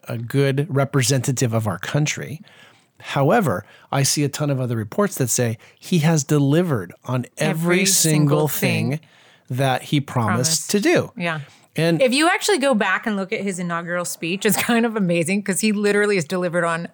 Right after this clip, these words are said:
Speaker 2: I think, almost
Speaker 1: Everything.
Speaker 2: every single
Speaker 1: I
Speaker 2: thing
Speaker 1: think
Speaker 2: he said.
Speaker 1: everything, everything. And that's what's so
Speaker 2: Which is
Speaker 1: fascinating
Speaker 2: pretty
Speaker 1: to me.
Speaker 2: epic because there's
Speaker 1: So
Speaker 2: not, I can't, I can't really remember any president that you were like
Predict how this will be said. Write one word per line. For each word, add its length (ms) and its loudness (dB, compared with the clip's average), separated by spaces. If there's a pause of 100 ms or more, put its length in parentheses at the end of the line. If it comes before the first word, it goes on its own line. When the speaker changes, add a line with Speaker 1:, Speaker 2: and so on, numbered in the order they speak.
(140)
Speaker 2:
I 80 0
think, 280 -2
almost 380 2
Speaker 1:
Everything. 60 -6
Speaker 2:
every 240 -2
single 260 0
Speaker 1:
I 20 2
Speaker 2:
thing 200 2
Speaker 1:
think 40 -4
Speaker 2:
he 80 -4
said. 120 -2
Speaker 1:
everything, 460 0
everything. 420 0
And 100 2
that's 180 2
what's 120 4
so 140 4
Speaker 2:
Which 60 2
is 20 -
Speaker 1:
fascinating 440 4
Speaker 2:
pretty 200 2
Speaker 1:
to 60 2
me. 120 2
Speaker 2:
epic 260 0
because 360 0
there's 320 2
Speaker 1:
So 80 4
Speaker 2:
not, 260 2
I 140 2
can't, 340 0
I 160 0
can't 420 -4
really 360 0
remember 460 0
any 220 -6
president 440 -4
that 80 -2
you 120 -4
were 100 -4
like 280 -2